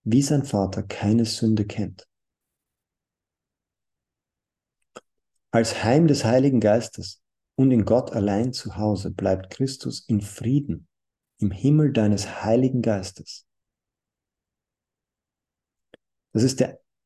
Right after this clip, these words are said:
einzige Teil von dir, der in Wahrheit Wirklichkeit besitzt. Der Rest sind Träume. Doch werden diese Träume Christus übergeben werden, um vor seiner Herrlichkeit zu verblassen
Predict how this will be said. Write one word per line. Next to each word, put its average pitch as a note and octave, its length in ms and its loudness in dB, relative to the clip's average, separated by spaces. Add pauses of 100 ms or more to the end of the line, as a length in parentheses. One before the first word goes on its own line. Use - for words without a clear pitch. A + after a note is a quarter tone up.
(200)
einzige D3+ 600 0
Teil C#3 320 0
von G#2+ 200 -2
dir, G2 220 -6 (100)
der G#2 120 2
in G2 200 2
Wahrheit G2+ 460 -2 (120)
Wirklichkeit A#2+ 760 -2
besitzt. - 540 -16 (720)
Der G#2 160 2
Rest C#3+ 360 0
sind A#2 220 -2
Träume. A#2 520 -4 (1040)
Doch - 160 -4
werden B2+ 260 6
diese C3+ 260 4
Träume C3 380 2
Christus - 460 -4
übergeben A2+ 600 0
werden, D#2+ 500 -8
um A2+ 140 4
vor A2+ 320 0
seiner A#2 340 0
Herrlichkeit G#2 640 -4
zu - 140 -12
verblassen F#2+ 720 -4